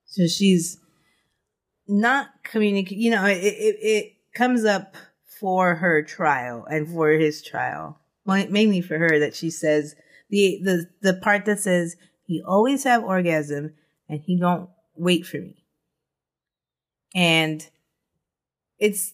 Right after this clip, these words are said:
debated on, on every special that comes out. You know, the, of course,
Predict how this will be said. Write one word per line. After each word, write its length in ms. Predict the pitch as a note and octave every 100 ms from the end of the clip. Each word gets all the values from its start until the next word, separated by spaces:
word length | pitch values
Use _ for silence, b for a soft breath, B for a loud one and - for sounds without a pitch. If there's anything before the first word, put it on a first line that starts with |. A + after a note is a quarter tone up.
| _
debated 440 | G#3 G#3 A3+ B3 B3
on, 240 | A3 G#3+
on 180 | F#3+ F3+
every 340 | D#3+ F#3+ G3
special 840 | F#3 F#3 E3 - E3+ D#3 D3+ - _ _
that 380 | E3 E3+ D#3 -
comes 240 | - E3+ D#3
out. 340 | D3 D3 -
You 140 | - F3
know, 360 | D#3+ D#3 -
the, 440 | F3 F3+ F3+ F3 E3
of 80 | F3
course, 400 | - G3+ F#3